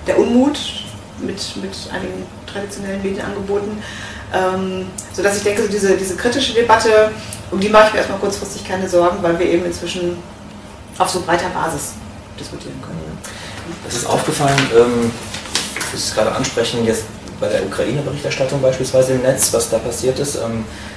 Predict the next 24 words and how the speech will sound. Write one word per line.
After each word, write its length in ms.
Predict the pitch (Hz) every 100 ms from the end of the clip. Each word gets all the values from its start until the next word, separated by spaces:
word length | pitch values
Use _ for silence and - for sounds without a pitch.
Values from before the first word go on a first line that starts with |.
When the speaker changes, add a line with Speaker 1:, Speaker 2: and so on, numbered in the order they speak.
| - -
Speaker 2:
äh, 200 | 110 107
man 120 | 107 117
konnte 180 | 117
das 160 | 117 -
ganz 160 | 113 -
gut 120 | 107
nachverfolgen, 760 | 107 131 - 117 113 107 110
ähm, 360 | 107 104 104 104 - - -
in 140 | 113 110
Kommentaren 580 | 120 117 104 104 107 107
beispielsweise, 580 | 101 104 - 98 92
wenn 200 | 98 98 95
ein 180 | 98 98
Bericht 260 | 104 101
irgendwo 240 | 110 104 104
ersch-, 200 | - -
äh, 460 | 95 95 92 92
erschienen 360 | 110 - 123 117
ist 140 | 110
oder 120 | 107 92
veröffentlicht 440 | 117 - 107 -
wurde, 240 | 101 95 - - - - - - - -
dass 260 | 139 - -
die 280 | 104 98